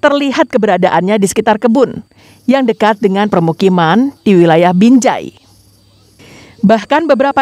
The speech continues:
ekor ternak dilaporkan menjadi korban karena dimangsa harimau ini. Setelah harimau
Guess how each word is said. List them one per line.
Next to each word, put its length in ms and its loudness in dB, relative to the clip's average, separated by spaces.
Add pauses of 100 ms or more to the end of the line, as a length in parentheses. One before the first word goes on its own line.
ekor 240 -2
ternak 400 0
dilaporkan 560 0
menjadi 320 0
korban 560 -2 (400)
karena 320 -2
dimangsa 560 2
harimau 400 -2
ini. 320 2 (1500)
Setelah 400 0
harimau 320 -2